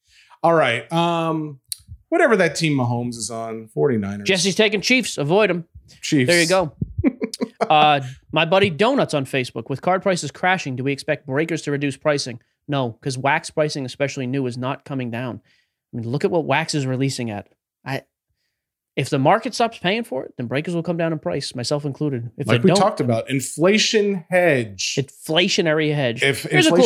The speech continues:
Speaker 1: inflation's going
Speaker 2: question.
Speaker 1: up, prices are
Speaker 2: I've
Speaker 1: going
Speaker 2: seen
Speaker 1: up.
Speaker 2: more. Uh, this is from Rossi, Ross Pickey, P I C K E I, from
Speaker 1: Not so
Speaker 2: Liverpool.
Speaker 1: easy. Not so easy, is it?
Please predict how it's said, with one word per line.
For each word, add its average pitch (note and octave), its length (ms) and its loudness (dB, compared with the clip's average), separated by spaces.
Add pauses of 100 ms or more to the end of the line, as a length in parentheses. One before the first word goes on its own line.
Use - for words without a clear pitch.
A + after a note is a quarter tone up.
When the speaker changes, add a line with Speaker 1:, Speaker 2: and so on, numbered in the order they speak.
Speaker 1:
inflation's - 100 0
going C#3 120 4
Speaker 2:
question. B2+ 180 0
Speaker 1:
up, - 160 -6
prices A2 320 -4
are G#2 60 -12
Speaker 2:
I've F3+ 120 2
Speaker 1:
going F3+ 60 -6
Speaker 2:
seen G3 160 0
Speaker 1:
up. F3+ 60 0
Speaker 2:
more. A3+ 280 -2
Uh, D#3+ 140 2
this G#3 180 -2
is G3 80 -4
from D3+ 240 -2
Rossi, G3 680 -2 (340)
Ross F3 420 2 (220)
Pickey, D#4 380 -4 (440)
P G#3 160 -2
I E3 120 2
C E3+ 180 -6
K E3 160 -2
E F3 220 -2
I, D#3 100 2
from B3 180 2
Speaker 1:
Not C#4+ 200 6
so C#4 80 6
Speaker 2:
Liverpool. C#4+ 180 4
Speaker 1:
easy. C#3 440 2
Not A#3 200 2
so C#4+ 160 -2
easy, D3+ 240 0
is G#2+ 120 0
it? F#2 140 -12